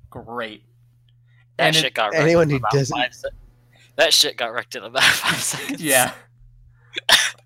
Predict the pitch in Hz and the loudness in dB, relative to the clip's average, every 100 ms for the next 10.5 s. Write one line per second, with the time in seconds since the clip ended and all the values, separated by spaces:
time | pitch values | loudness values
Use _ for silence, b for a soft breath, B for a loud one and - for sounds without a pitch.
0 | _ _ _ _ _ _ - - _ _ | _ _ _ _ _ _ -20 -20 _ _
1 | _ _ B B - 180 175 170 165 160 | _ _ B B -4 0 2 2 2 0
2 | 156 151 127 123 - 120 113 110 107 - | -2 -2 -4 -6 -10 -8 -6 -6 -8 -6
3 | 131 120 107 107 107 - - 131 120 - | -2 -2 -2 -6 -8 -12 -14 -10 -8 -6
4 | - - - - - - 180 180 208 262 | -8 -8 -8 -10 -12 -6 -4 0 4 6
5 | 220 165 147 156 160 147 - - 151 135 | 6 2 -2 -8 -8 -6 -6 -2 0 0
6 | 123 104 - 135 143 127 113 113 113 123 | -4 -14 -14 -6 -2 -2 -4 -10 -10 -8
7 | 143 143 123 113 101 95 110 _ _ _ | -6 -6 -8 -14 -18 -20 -20 _ _ _
8 | - b b 151 139 - - - - 135 | -20 b b -6 -6 -8 -18 -20 -20 -8
9 | 175 190 208 190 185 - - 175 160 180 | -4 -2 -2 -4 -4 -8 -20 -8 -2 -2
10 | 170 - 180 170 170 | -2 -2 -2 0 -4